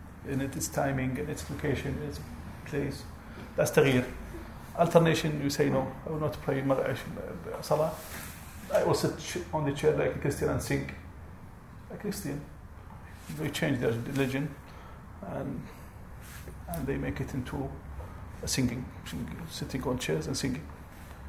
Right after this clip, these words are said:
And they keep it one hour in a week, and then they left it completely. And even their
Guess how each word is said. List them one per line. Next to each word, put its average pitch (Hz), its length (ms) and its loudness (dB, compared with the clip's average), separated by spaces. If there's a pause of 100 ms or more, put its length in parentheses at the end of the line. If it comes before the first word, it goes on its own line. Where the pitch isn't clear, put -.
(400)
And 139 100 -2
they 131 60 2
keep 147 200 0
it 135 160 0
one 135 160 6
hour 131 280 6
in 131 40 2
a 127 60 2
week, 139 260 2
and 147 140 -4
then 147 140 0
they - 100 0
left - 180 4
it - 80 -4 (120)
completely. - 500 8 (480)
And 139 120 0
even 156 260 0
their 156 160 2